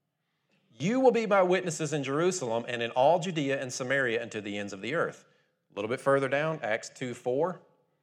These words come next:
"And they were all," they, the ones who Jesus breathed on to receive the Spirit, "they were all filled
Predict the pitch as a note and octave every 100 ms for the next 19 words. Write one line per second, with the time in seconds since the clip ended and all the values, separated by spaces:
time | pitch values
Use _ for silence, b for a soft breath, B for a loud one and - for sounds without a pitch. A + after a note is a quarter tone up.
0 | _ _ _ _ A2 A#2+ C3+ C3+ B2+ C#3
1 | D3 D3 A2+ A#2+ D#3 F#3 G#3 G#3 - G2+
2 | G2 A#2+ D3 D#3 C#3+ C3+ A#2 D3 D3 C#3+
3 | - A2+ A2+ D3+ F#3+ F3 F3+ F#3 F#3 C3+
4 | A#2 A2 C#3+ D3 F3 F3+ - - E3 C#3
5 | C3+ G#2+ A#2+ C3 C#3+ D#3+ F#3 b b b
6 | - B2 C#3 C3+ - - - D4 C#4+ F3+
7 | C#3 C3+